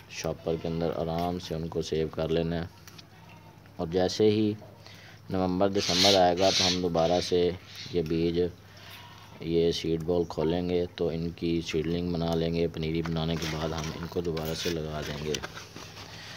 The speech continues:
तो ये देखें इस तरह से मैंने इनके जो बीज हैं ना वो उतारे हैं। इस तरह से ही आपने उतारने हैं। अगर हम बारीक इसके अंदर से निकाल लेते हैं ना तो फिर वो संभालना बहुत मुश्किल हो जाते हैं। आपने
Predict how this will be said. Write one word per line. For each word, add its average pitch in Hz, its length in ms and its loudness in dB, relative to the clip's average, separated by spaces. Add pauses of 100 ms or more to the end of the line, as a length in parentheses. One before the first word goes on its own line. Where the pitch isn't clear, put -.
(280)
तो 95 80 -2
ये 92 160 10
देखें 101 280 8
इस 92 240 4
तरह 104 200 10
से 104 140 2
मैंने 90 400 4
इनके 87 500 4
जो 90 120 4
बीज 82 260 4
हैं 87 80 4
ना 95 140 4
वो 87 220 6
उतारे 82 320 4
हैं। 87 200 2
इस - 200 0
तरह 110 200 8
से 107 140 4
ही 101 100 8
आपने 82 280 4
उतारने 92 460 6
हैं। 90 160 4 (160)
अगर 92 220 6
हम 101 260 6
बारीक 95 480 6 (640)
इसके - 200 0
अंदर 95 200 6
से 98 140 4
निकाल 90 400 8
लेते 98 260 8
हैं 90 80 4
ना 98 140 6
तो 95 160 2
फिर 90 360 6
वो 87 300 6
संभालना 85 500 4
बहुत 87 240 4
मुश्किल 98 340 4
हो 90 120 8
जाते 87 280 2
हैं। - 160 -2 (520)
आपने 101 600 8